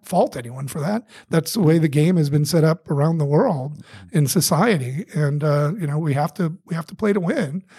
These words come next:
Speaker 1: Um, just some of us are more comfortable with, you know, maybe being broke or paying an extra <laughs> twelve thousand dollars a year of interest on my credit card debt. And,
Speaker 2: <laughs> I don't
Speaker 1: and
Speaker 2: think any, I don't think anybody's comfortable being broke.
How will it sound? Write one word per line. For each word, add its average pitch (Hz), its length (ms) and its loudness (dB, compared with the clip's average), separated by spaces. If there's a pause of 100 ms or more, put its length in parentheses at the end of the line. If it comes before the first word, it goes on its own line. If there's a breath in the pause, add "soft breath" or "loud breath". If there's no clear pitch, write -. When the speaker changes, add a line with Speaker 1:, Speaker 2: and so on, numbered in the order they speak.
(280 loud breath)
Speaker 1:
Um, 160 200 2
just - 240 0
some 190 200 2
of 190 60 2
us 185 180 2
are 180 80 2
more 170 200 2
comfortable 180 640 0
with, 175 400 -2
you 208 100 0
know, 180 240 0 (160)
maybe 175 280 2
being 170 260 0
broke 160 340 0
or 139 180 -6 (480 loud breath)
paying 175 280 2
an 170 60 4
extra 175 360 2
<laughs> - 120 -6
twelve 185 220 2
thousand 175 300 2
dollars 170 320 2
a 165 60 -2
year 170 260 2
of 151 80 0
interest 196 420 -4
on 165 80 -2
my 143 80 -2
credit 180 300 -4
card 190 240 -4
debt. 208 320 -2
And, 143 380 -4
Speaker 2:
<laughs> - 60 -18
I 233 440 -4
don't 175 100 2
Speaker 1:
and 165 80 2
Speaker 2:
think 143 120 2
any, 139 280 2
I 156 60 4
don't 190 120 -2
think 147 100 2
anybody's 127 460 0
comfortable 117 420 -6
being 104 260 -4
broke. 110 340 2